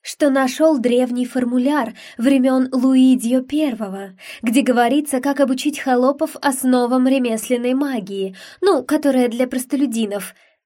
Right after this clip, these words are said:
сообщила она с очень важным видом. Если бы я не была уверена, что вся эта дребедень является исключительно моим креативом,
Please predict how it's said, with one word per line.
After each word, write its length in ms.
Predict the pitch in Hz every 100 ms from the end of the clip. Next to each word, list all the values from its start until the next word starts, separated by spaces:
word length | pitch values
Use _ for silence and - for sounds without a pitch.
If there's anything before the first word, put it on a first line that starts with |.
| -
сообщила 640 | - 226 - - 208 196
она 260 | 196 220 247
с 140 | -
очень 400 | - 226 - 254
важным 460 | 220 208 196 208 208
видом. 460 | 190 180 185 175 _ _ - - -
Если 280 | 320 311 302
бы 80 | 262
я 120 | 262
не 140 | 262
была 300 | 262 240 226
уверена, 420 | 220 226 220 208 214
что 180 | 214
вся 280 | 226 - 226
эта 180 | 214 220
дребедень 560 | 190 214 233 202 208 196
является 560 | 220 214 226 220 247
исключительно 760 | 226 - 233 240 226 226 208 208
моим 300 | 220 214 208
креативом, 800 | 190 220 214 214 302 277 208